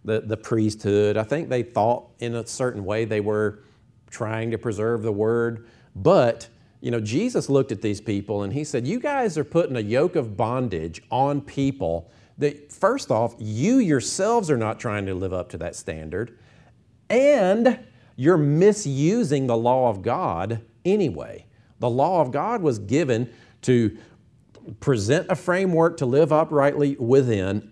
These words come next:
until the greater came, which is Christ. And so the law used properly should show, show you the standard, and you should try to live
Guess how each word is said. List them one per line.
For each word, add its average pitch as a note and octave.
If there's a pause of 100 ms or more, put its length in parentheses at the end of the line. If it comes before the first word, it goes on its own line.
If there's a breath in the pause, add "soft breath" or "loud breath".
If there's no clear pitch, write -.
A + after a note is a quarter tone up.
(140)
until F3 (420)
the B2+
greater B2+
came, F#2
which F#2
is F2+
Christ. - (540 soft breath)
And C3 (220 loud breath)
so D3+ (100)
the D3+
law G#3+
used D#3
properly C#3
should D#4
show, G3
show F#3+
you D#3+
the A#2+
standard, C3+ (360 loud breath)
and D#3
you B3+
should A3+ (360 loud breath)
try F#3
to D#3
live C#3